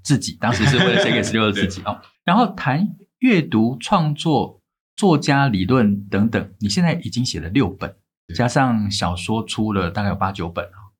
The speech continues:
Speaker 1: 那关于写作，你通常是如何决定要写什么？有没有固定的写作习惯？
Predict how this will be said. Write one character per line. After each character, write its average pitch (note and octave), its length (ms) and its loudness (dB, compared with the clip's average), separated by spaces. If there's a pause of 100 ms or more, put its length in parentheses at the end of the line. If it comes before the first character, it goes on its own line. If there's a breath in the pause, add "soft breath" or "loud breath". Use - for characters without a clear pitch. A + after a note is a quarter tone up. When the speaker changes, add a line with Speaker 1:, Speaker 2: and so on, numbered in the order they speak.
Speaker 1:
那 C#3+ 400 4 (220)
关 G3+ 160 6
于 F3 80 6
写 F2 240 2
作， A#2 180 2
你 F#2 140 0
通 C#3 180 -2
常 G#2+ 220 -2
是 B2+ 100 -2
如 G2+ 160 -2
何 G2+ 140 -2
决 G2 240 0
定 A2+ 200 2
要 A2 180 0
写 - 320 -2
什 - 160 -6
么？ - 300 -12
有 G2 120 -2
没 A#2 80 2
有 A#2 100 2
固 A#2 220 0
定 A#2+ 160 0
的 G2 140 -2
写 D#2+ 160 -8
作 A#2+ 140 -4
习 G2+ 200 -6
惯？ F#2 240 -2